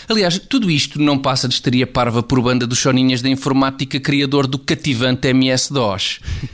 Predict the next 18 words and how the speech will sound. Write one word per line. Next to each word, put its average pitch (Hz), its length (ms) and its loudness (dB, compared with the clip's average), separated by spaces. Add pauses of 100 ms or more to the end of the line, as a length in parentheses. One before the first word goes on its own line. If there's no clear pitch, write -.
(140)
Eh, 160 240 -2 (120)
querem, 175 300 -2
reparem, 113 400 -4 (220)
querem 262 200 2
comer 165 280 0
proteína 127 480 0
vegetal? 98 480 -4 (180)
É 302 80 2
muito 190 220 4
simples. - 480 -6 (500)
É 302 80 0
só 277 100 0
ter 262 140 -2
alguma 180 320 2
atenção 131 560 0
e, 220 80 2
por 226 140 0
exemplo, 139 360 -2